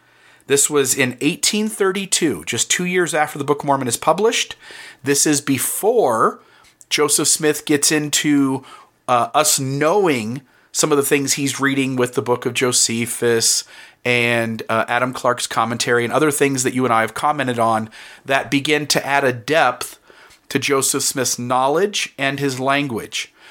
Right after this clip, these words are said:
We go back to eighteen thirty-two, and he dictates to William W. Phelps. He says, this is Phelps writing down, but this is Joseph Smith dictating. "O Lord God, deliver us from this prison,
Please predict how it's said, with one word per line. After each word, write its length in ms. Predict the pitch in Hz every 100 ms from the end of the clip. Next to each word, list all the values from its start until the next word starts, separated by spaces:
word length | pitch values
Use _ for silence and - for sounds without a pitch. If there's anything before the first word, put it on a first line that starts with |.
| - - _
We 140 | 127
go 120 | 143 196
back 220 | 190 175
to 80 | 156
eighteen 380 | 175 - 185 180
thirty-two, 760 | 185 175 190 - 113 101 160 _ _ _ _ _ - 131
and 120 | 135
he 80 | 127
dictates 640 | 127 196 - 185 170 -
to 140 | -
William 360 | 135 139 151 165
W. 300 | 147 147 151
Phelps. 420 | - 123 110 -
He 140 | 143 139
says, 480 | - 135 113 117
this 220 | 131 131 143
is 100 | -
Phelps 400 | 151 170 - 214
writing 340 | 196 208 214
down, 460 | 202 165 113 123 190 - - - -
but 140 | - 139
this 200 | 143 143
is 140 | 123
Joseph 480 | - 147 151 - 185
Smith 340 | - 160 156
dictating. 580 | 156 - - 107 80 78 _ _ - - - - -
"O 140 | 160
Lord 420 | 196 202 208 190 156
God, 400 | 139 127 139 143 _ _ _ _
deliver 580 | 156 151 160 208 240 220 165
us 240 | 180 180
from 300 | - 170 165
this 220 | 156 147
prison, 600 | - - 170 139 120 107